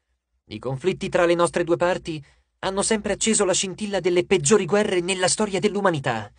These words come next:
soprattutto le guerre civili." "Non deve per forza essere così", obiettò Annabeth. "Dobbiamo lavorare insieme. Ogea ci distruggerà entrambi."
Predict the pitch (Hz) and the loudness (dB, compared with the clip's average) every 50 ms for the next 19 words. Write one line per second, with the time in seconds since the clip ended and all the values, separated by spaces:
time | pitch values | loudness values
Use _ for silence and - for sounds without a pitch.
0 | _ _ _ _ _ _ _ _ _ _ _ _ _ - - - - - 117 113 | _ _ _ _ _ _ _ _ _ _ _ _ _ -20 -20 -14 -12 -10 -8 -4
1 | 160 151 139 165 139 139 135 165 156 143 143 139 - 147 131 131 117 92 85 92 | -4 0 4 4 4 6 4 4 4 2 2 0 -2 -2 -4 -6 -10 -10 -12 -14
2 | 90 - _ _ _ _ _ _ _ _ _ _ _ _ _ _ _ _ _ _ | -18 -20 _ _ _ _ _ _ _ _ _ _ _ _ _ _ _ _ _ _
3 | _ _ _ 262 247 254 277 285 160 143 143 123 117 107 - 139 123 117 - 135 | _ _ _ -12 -10 -8 -4 -2 0 0 0 -2 -2 -2 -2 -2 -2 0 0 -2
4 | 123 - - 127 117 113 127 113 120 120 117 113 - _ _ _ _ - 123 113 | 0 0 0 -2 -2 -2 -4 -4 -4 -6 -8 -12 -16 _ _ _ _ -4 -4 -2
5 | 131 123 117 135 117 113 113 113 107 110 107 113 113 117 - - - _ _ _ | -4 -2 0 0 0 2 0 -2 -4 -6 -8 -10 -12 -14 -16 -20 -20 _ _ _
6 | _ _ _ _ 208 185 240 233 240 240 226 226 220 214 202 226 226 233 233 214 | _ _ _ _ -4 -2 0 2 4 4 4 4 2 2 2 2 4 4 4 4
7 | 185 - - 233 214 175 120 104 104 104 - - _ _ _ _ _ _ _ _ | 2 2 0 0 0 0 -2 -4 -6 -14 -16 -20 _ _ _ _ _ _ _ _
8 | _ _ - - - 120 - 170 170 156 135 120 113 - - _ - - - 131 | _ _ -12 -10 -6 0 4 6 6 6 4 0 -4 -10 -20 _ -14 -10 -8 -6
9 | 143 139 - - 143 139 113 175 175 175 151 135 - 170 143 113 95 87 87 98 | -6 -4 -2 -2 -2 2 2 4 4 2 2 2 2 2 2 0 -2 -6 -12 -18
10 | - | -20